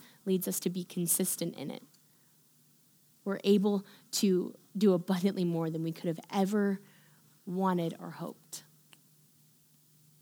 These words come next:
Will you pray with me? Hmm. Hmm.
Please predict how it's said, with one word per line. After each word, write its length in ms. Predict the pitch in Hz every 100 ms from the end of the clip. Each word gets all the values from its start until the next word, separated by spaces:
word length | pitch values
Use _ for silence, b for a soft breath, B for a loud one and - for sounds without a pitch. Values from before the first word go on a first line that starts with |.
| -
Will 80 | 196
you 80 |
pray 160 | 190 190
with 120 | 190
me? 200 | 196 196 - _ _ _
Hmm. 120 | 190 165 165 _ _ _ _ _ _ _ _ _ _ _ _ _ _ B B B B B B B _ _ _ _
Hmm. 320 | 202 185 180